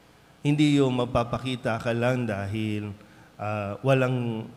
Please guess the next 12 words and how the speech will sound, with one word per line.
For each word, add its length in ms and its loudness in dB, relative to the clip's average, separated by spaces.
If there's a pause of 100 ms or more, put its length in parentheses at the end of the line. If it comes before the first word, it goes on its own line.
(120)
walang 320 2
nakakakita. 1120 -4
Kasi 400 -4
siya 240 -2
ay 160 -4
isang 240 -2
Hudyo, 480 2 (480)
nakikisalo 800 0
siya 240 -2
sa 160 -6
mga 320 -4
hintil. 640 -2